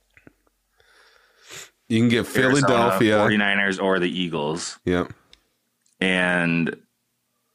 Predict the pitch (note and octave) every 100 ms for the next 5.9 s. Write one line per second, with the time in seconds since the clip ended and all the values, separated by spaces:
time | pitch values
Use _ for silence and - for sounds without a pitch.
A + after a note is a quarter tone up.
0 | _ _ _ _ _ _ _ _ F#2+ G2
1 | G#2+ F#2+ F#2 - - G2 F#2+ G#2+ G2 F2+
2 | G#2 F#2+ F#2+ - - F#2+ F#2 F2 F2 E2
3 | D#2+ E2 C#2 - E2 D#2 D2+ D2+ D2+ D#2
4 | D2+ D#2+ D#2 D2 E2+ D#2+ D2+ D2 D2 D2
5 | D2+ C#2+ - - F2+ E2 D#2 - C#2